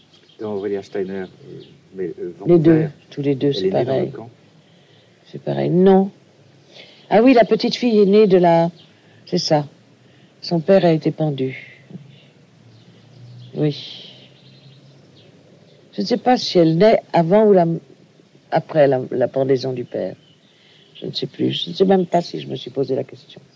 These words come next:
Speaker 2: En tout cas, elle est contemporaine de cette mort.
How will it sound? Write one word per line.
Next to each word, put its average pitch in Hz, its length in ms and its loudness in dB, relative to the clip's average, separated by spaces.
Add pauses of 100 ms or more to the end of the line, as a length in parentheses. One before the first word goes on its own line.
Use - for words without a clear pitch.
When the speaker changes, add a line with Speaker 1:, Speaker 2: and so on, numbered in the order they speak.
(1700)
Speaker 2:
En 147 60 -10
tout 170 140 -10
cas, 220 180 0
elle 196 180 6
est 175 320 6 (2250)
contemporaine 156 680 2
de 127 100 -4
cette - 260 -8
mort. 127 180 -4